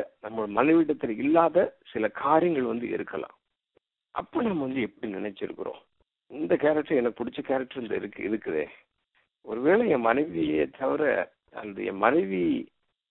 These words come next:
அஹ், இவங்களா இருந்திருந்தா எப்படி இருந்திருக்கும் அப்படின்னு சொல்லிட்டு வந்து எப்பவாவது நம்ம வந்து நினைச்சு பார்த்துருக்கோமா?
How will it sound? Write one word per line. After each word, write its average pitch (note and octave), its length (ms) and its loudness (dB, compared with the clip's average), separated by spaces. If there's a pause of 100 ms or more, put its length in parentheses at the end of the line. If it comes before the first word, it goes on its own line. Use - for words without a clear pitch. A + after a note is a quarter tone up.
(400)
அஹ், F#2+ 300 -4
இவங்களா F#3+ 380 4
இருந்திருந்தா E3+ 480 0
எப்படி A3+ 460 0
இருந்திருக்கும் F3 460 0
அப்படின்னு B2+ 300 -6
சொல்லிட்டு B2 260 -2
வந்து A#2 420 -2
எப்பவாவது D#3+ 500 -4
நம்ம B2+ 220 -4
வந்து G2 220 -4
நினைச்சு F#2 240 -4
பார்த்துருக்கோமா? C#2+ 580 -6